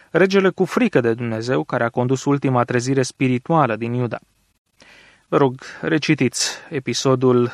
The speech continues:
relatat în cea de-a doua carte a Împăraților, în capitolul douăzeci și trei. Numele lui Ioachim era, de fapt, Eliachim. În timpul domniei sale a avut loc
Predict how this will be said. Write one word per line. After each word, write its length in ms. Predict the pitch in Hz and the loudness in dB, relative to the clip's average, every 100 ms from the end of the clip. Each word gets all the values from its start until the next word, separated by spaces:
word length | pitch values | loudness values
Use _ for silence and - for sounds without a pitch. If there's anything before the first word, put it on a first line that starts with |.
| - | -2
relatat 480 | 131 123 120 131 127 | 0 2 2 0 -2
în 80 | |
cea 120 | 120 120 | -2 0
de-a 120 | 117 | 2
doua 200 | 131 120 | 4 4
carte 280 | - 123 117 | 0 0 -2
a 40 | |
Împăraților, 580 | 113 120 123 - 120 117 | 0 0 0 0 -2 -2
în 80 | 113 | -2
capitolul 500 | 113 127 120 113 117 | -2 -2 -2 0 2
douăzeci 400 | 123 117 117 117 | 2 2 -2 -4
și 120 | 135 | -4
trei. 240 | 131 110 - _ _ - - - - - - | -4 -6 -10 _ _ -20 -20 -20 -20 -10 2
Numele 340 | 240 285 220 | 6 6 6
lui 140 | 175 | 6
Ioachim 460 | 160 151 139 208 208 | 6 6 4 0 2
era, 200 | 156 175 | 4 4
de 100 | 170 | 2
fapt, 420 | 143 190 - - - | 2 -2 -2 -20 -2
Eliachim. 640 | 196 208 160 120 - 127 - _ _ _ _ _ - | 0 2 2 2 -2 -10 -10 _ _ _ _ _ 0
În 160 | 156 | 0
timpul 380 | 131 160 143 147 | 4 2 4 4
domniei 380 | 131 127 127 120 | 4 2 0 -2
sale 300 | - 196 165 | 0 2 4
a 40 | |
avut 220 | 120 127 131 | 4 2 2
loc 200 | 139 | 0